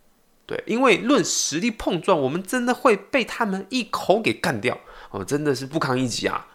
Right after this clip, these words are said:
就我们不管是，呃，跳来跳去的，用，用那个什么，进-，嗯，进击的巨人不是用那个，呃，那机器嘛，就是，然后那种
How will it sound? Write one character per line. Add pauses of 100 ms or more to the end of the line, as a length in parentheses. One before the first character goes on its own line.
(120)
就 (300)
我
们
不
管
是， (360)
呃，
跳
来
跳
去
的，
用，
用
那
个
什
么， (300)
进-，
嗯，
进
击
的
巨
人
不
是
用
那
个， (920)
呃， (380)
那
机
器
嘛，
就
是， (400)
然
后
那
种